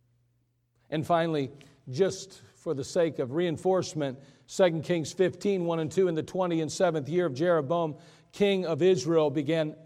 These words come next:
Azariah, son of Amaziah, king of Judah, to reign. Sixteen years old was he when he began to reign, and he reigned two and fifty years in Jerusalem. And his mother's name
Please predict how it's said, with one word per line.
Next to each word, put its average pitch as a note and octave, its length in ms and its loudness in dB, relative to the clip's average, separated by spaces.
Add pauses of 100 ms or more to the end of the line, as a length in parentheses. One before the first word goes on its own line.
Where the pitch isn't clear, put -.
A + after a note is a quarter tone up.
(140)
Azariah, D#3+ 800 2
son F3+ 240 -2
of D3+ 100 -2
Amaziah, D3+ 680 0 (240)
king G3 200 2
of D3+ 100 0
Judah, E3+ 300 2
to D3 80 0
reign. D#3+ 320 0
Sixteen F#3 420 -2
years E3+ 260 2
old F#3 380 4 (100)
was E3 160 0
he G3 140 0
when F3+ 140 0
he F3+ 80 2
began F3+ 400 2
to F#3 80 0
reign, E3+ 240 0
and E3+ 100 -2
he E3+ 80 2
reigned F3+ 320 0
two G#3+ 280 2
and D#3 120 -4
fifty G3+ 380 4
years F#3+ 480 4 (180)
in G3+ 160 4
Jerusalem. F#3 560 4 (180)
And F3 140 2
his D3+ 180 2
mother's F3+ 380 4
name G#3+ 340 6